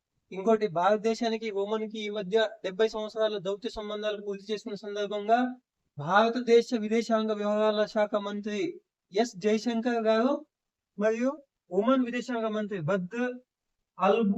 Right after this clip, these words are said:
సైదితో ఒక మీటింగ్ ఏర్పాటు చేసుకున్నారు. అయితే రాజధాని మస్కట్ లో చర్చలు చేశారనమాట మీటింగ్ లో.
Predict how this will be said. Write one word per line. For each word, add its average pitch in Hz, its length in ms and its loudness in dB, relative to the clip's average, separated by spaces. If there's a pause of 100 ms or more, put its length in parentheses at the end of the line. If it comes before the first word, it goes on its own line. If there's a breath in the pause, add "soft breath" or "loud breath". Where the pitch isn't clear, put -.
(240)
సైదితో 220 720 0 (480)
ఒక 190 160 0 (400)
మీటింగ్ 233 340 2
ఏర్పాటు 220 400 2
చేసుకున్నారు. 156 580 -6 (420)
అయితే 196 240 2 (840)
రాజధాని 226 500 2
మస్కట్ 202 460 -2
లో 247 60 -2
చర్చలు 220 460 -2
చేశారనమాట 170 480 -2
మీటింగ్ 165 400 -4
లో. 240 260 0